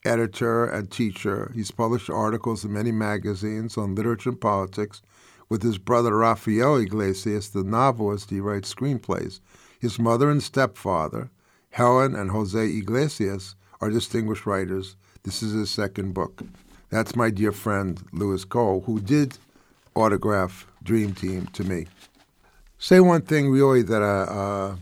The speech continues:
wanna say, um, that Lewis was saying, that I, that is a difference. Um,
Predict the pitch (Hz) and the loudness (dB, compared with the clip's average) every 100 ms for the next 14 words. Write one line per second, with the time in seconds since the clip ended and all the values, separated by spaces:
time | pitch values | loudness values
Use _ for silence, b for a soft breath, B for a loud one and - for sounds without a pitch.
0 | - 110 110 101 120 110 107 101 - 98 | -6 -4 -2 -2 0 2 2 -2 -4 -2
1 | 92 90 87 - _ _ _ - 123 120 | 0 -2 -6 -12 _ _ _ 0 2 4
2 | 120 120 - 107 107 - 107 107 95 107 | 4 4 2 0 0 0 0 0 2 2
3 | 110 - 123 117 127 110 104 101 90 - | 0 0 0 4 4 4 0 0 -2 -4
4 | 92 - - b b b b b _ - | -6 -6 -14 b b b b b _ -2
5 | 123 120 117 - | 2 2 0 -4